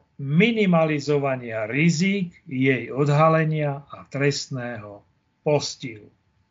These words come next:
Viete, že organizovaný zločin sa niekedy zamieňa aj s pojmom mafia. Len pre také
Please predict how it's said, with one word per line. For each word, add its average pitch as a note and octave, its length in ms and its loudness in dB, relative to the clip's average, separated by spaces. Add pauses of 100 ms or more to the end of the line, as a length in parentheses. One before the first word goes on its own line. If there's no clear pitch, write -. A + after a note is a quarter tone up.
(3250)
Viete, G3 400 4
že B2+ 480 -2
organizovaný E3 880 2
zločin C#3 800 -2
sa C3+ 160 -2
niekedy C#3 560 0
zamieňa C#3+ 880 2
aj A#2 80 0
s A2 240 -12
pojmom C3 560 -2 (880)
mafia. C3 640 2 (1700)
Len C#3 560 0
pre D3 160 0
také - 480 -6